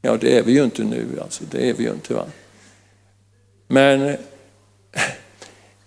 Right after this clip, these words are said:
vi är ju inte så betydelsefulla, du och jag. Åtminstone inte jag. Så jag för min del tycker att det är alltså att få gå fram till nådens tron.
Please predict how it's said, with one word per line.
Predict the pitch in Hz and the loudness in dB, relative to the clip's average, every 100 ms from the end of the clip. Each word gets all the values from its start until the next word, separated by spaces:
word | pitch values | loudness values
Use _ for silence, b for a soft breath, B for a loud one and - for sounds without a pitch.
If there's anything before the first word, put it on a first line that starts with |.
| - | -4
vi | 117 143 170 | 6 8 8
är | 170 156 | 8 8
ju | 143 | 8
inte | 185 143 | 8 6
så | 123 123 | 4 4
betydelsefulla, | 117 117 139 107 98 104 - 110 98 - | 4 4 6 4 2 -2 2 2 4 2
du | - - | 2 -2
och | - | -2
jag. | - - - _ _ _ - | -4 -8 -16 _ _ _ -4
Åtminstone | 135 135 127 127 113 | 0 2 2 2 0
inte | 113 | 0
jag. | 120 - - _ _ _ _ _ _ b b b b b b b b _ | -6 -8 -16 _ _ _ _ _ _ b b b b b b b b _
Så | - - 139 | -14 2 6
jag | 165 202 | 8 8
för | 190 | 6
min | 190 160 | 6 8
del | 143 156 | 8 6
tycker | 151 147 147 | 6 6 6
att | 139 | 6
det | 143 135 | 6 6
är | - | 6
alltså | 151 139 180 | 2 2 0
att | - | 0
få | - - 160 165 - | -4 2 2 2 2
gå | 160 180 | 6 6
fram | - - 165 233 226 | 4 2 4 6 4
till | - 202 208 | 2 2 4
nådens | 123 120 160 180 180 208 202 185 - | 6 8 8 8 6 4 2 2 -2
tron. | - - 135 165 190 107 - - - | -8 -8 2 6 6 2 -4 -10 -10